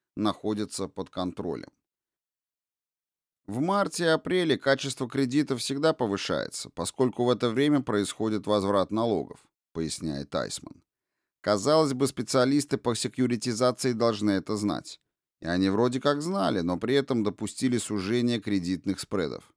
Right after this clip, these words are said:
Какой идиотизм! Они совсем с ума посходили.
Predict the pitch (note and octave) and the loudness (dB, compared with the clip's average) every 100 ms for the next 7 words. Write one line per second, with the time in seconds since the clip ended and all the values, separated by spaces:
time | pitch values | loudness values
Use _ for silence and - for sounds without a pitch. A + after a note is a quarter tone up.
0 | _ A#2 A#2 - D#3+ A#2+ A#2+ A2 - G2 | _ -4 -2 2 2 4 2 0 -4 -6
1 | D2 - _ - A#2+ C3+ D3+ D#3 F#3 D#3 | -6 -12 _ -4 2 2 2 0 -2 0
2 | E3+ E3 C#3+ - F#2 E2+ D2+ | 2 2 0 -4 -4 -4 -8